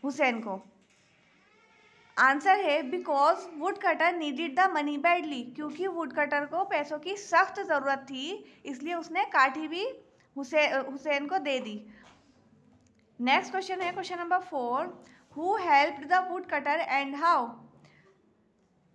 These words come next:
कौन था जिसने वुडकटर की हेल्प करी और उसने वुडकटर की हेल्प कैसे करी, ये बताना है इस क्वेश्चन में। तो इसका आंसर है द कैलफ, कैलफ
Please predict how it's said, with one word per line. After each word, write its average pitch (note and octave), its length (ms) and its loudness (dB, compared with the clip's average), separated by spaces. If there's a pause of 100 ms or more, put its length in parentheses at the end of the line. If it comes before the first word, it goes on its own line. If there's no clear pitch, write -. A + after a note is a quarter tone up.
(680)
कौन D#4+ 260 4
था F4+ 160 6
जिसने F#4 320 0
वुडकटर E4 460 0
की F#4 140 -6
हेल्प B3+ 320 0
करी D#4+ 240 0 (220)
और D4+ 160 4
उसने F4 200 -2
वुडकटर E4 440 -4
की F4 140 -8
हेल्प F4 320 -2
कैसे D#4+ 260 2
करी, E4 220 -2
ये F4 180 -2
बताना C4+ 380 0
है A3 80 -6
इस A3 80 -12
क्वेश्चन A3 320 -12
में। G3 180 -12 (720)
तो C#4+ 40 -4
इसका D#4+ 200 -2
आंसर D4 520 2
है D#4 420 -2 (420)
द C#4 220 6 (140)
कैलफ, D#4+ 480 2 (1300)
कैलफ E4 420 6